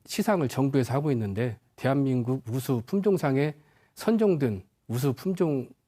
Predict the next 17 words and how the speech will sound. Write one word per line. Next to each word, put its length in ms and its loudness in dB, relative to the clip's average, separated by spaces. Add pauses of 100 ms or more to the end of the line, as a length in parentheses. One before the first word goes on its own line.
(140)
그 420 -4 (1200)
기업과 640 0 (300)
기관에 380 2
대한 380 0 (160)
시상 520 0 (220)
그리고 360 -4 (260)
거기에 280 0
수상했던 680 0 (520)
그 480 -6 (500)
품종들을 680 2
전시하고 720 0 (220)
일반 300 2
기업들이 640 0 (280)
우수 280 0
품종을 460 0
전시했던 580 -2
걸 220 0